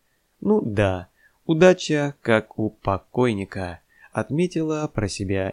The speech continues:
девушка. Ставить на неизвестного гонщика в неизвестном соревновании.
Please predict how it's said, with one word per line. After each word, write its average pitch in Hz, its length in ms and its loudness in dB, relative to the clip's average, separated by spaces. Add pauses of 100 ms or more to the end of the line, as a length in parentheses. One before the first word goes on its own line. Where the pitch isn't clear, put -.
девушка. 95 960 -6 (180)
Ставить 151 880 2
на 131 240 4
неизвестного 117 1200 2
гонщика 101 800 -2
в 87 100 -12
неизвестном 131 1160 -2
соревновании. 90 1160 -2